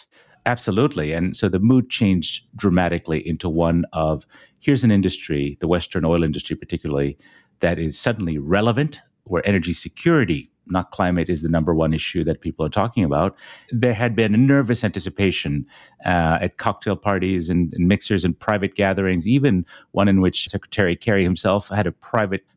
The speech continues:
coffee clatch with C E Os. The prospect of two hundred dollar a barrel oil was hanging over the conference. Uh, that is three times the level it was six months ago,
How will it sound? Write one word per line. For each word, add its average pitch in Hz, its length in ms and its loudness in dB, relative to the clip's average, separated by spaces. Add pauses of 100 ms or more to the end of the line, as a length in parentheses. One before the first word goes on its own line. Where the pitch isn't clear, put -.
coffee 117 260 -2
clatch 107 460 -4
with 98 100 -4
C 110 280 0
E 107 40 4
Os. 95 140 2
The - 100 -4
prospect - 540 -2
of 80 120 -6 (440)
two 156 180 4
hundred 113 480 2
dollar 95 340 2
a 90 60 2
barrel 87 500 0
oil 80 440 0 (300)
was 87 420 -2
hanging 104 360 2
over 85 160 0
the 82 120 -2
conference. - 680 -4
Uh, 80 200 0
that 85 180 2
is 80 240 -2 (400)
three 123 180 0
times 87 380 -4
the 82 260 0
level 92 300 0
it 80 100 -2 (100)
was 82 420 -2 (100)
six - 300 -4
months 98 200 0
ago, 85 380 0